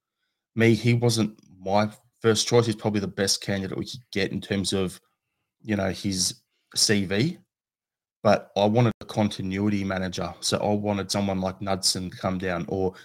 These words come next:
Gallardo to come over, someone to keep the pressing game, which suited the players that we have at the club. To go from Ange's high-octane football to this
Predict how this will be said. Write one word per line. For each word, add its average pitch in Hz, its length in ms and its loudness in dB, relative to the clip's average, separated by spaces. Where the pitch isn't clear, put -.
Gallardo 98 560 2
to 95 80 -2
come 95 240 -2
over, 92 180 0
someone 104 360 0
to 95 80 -6
keep 107 340 -2
the 107 80 -8
pressing 101 400 -2
game, 95 240 -2
which 92 160 -2
suited 104 320 4
the 107 80 -2
players 92 460 -2
that - 120 -6
we - 140 -8
have 76 300 -12
at 95 100 -6
the 92 80 -4
club. 85 320 -4
To 117 100 2
go 120 240 6
from 113 420 4
Ange's 117 380 6
high-octane 110 600 0
football 101 640 0
to 110 100 2
this 98 400 -2